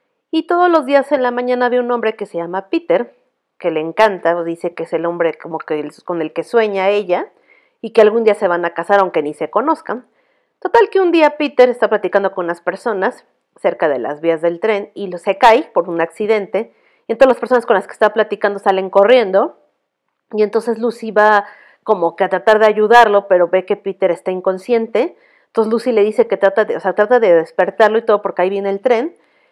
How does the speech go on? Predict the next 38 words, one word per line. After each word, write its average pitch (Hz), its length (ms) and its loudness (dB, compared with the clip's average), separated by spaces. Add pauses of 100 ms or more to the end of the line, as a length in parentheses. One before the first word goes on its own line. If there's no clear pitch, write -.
pero 214 180 0
pues 202 120 -8
Peter 233 300 -2
no 220 140 0
despierta, 226 500 0
entonces 202 380 -8
ya 190 160 2
lo 185 140 2
mueve, 208 440 0
o 214 60 -2
sea, 190 120 -4
como 170 220 -10
que 160 80 -10
le 151 100 -10
salva 208 360 0
la 214 100 2
vida, 240 360 -2 (140)
se 165 120 -2
lo 147 60 0
llevan 180 280 -2
al 196 100 0
hospital, 247 600 -2 (380)
y 220 100 -8
cuando 208 280 0
Lucy 233 280 -2
llega 226 220 4
al 220 80 2
hospital 220 420 -2
para 190 180 0
saber 196 260 -2
cómo 208 220 -6
está 220 300 -6
Peter, 226 340 -4
pues 185 100 -12
no 196 140 -2
le 202 140 -4
quieren 190 320 -4
dar 185 220 0